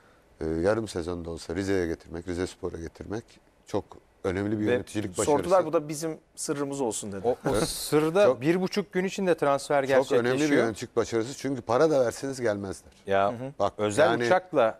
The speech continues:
Speaker 2: getirttirdiler oyuncuyu bu
Speaker 1: yani
Speaker 2: arada.
Speaker 1: o, o, e, kısım çok önemli yöneticilik başarısı. Umarım... e, hakikaten takımın da ihtiyacı olan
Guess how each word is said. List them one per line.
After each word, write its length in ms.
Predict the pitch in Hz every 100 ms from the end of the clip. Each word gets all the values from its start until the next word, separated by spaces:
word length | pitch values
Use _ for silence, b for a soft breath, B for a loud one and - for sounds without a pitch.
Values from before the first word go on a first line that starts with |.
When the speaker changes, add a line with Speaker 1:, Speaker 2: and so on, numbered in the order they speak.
| -
Speaker 2:
getirttirdiler 600 | 113 107 - 104 95 98
oyuncuyu 440 | 95 95 87 95 90
bu 20 |
Speaker 1:
yani 80 | 110
Speaker 2:
arada. 360 | 120 120 120
Speaker 1:
o, 20 | 120 120 127 147 147
o, 800 | - 104 104 104 104 104 107 73
e, 60 | -
kısım 320 | 104 - 131 -
çok 200 | - 120
önemli 280 | 117 113 117
yöneticilik 560 | 117 107 101 113 113 117
başarısı. 480 | 107 117 107 -
Umarım... 440 | - 107 110 110 131 _ -
e, 60 | 85 80 85 87 85 82 - b b b
hakikaten 420 | 98 - - 113
takımın 420 | 95 92 101 101 95
da 80 |
ihtiyacı 460 | 87 - 95 92 95
olan 160 | 78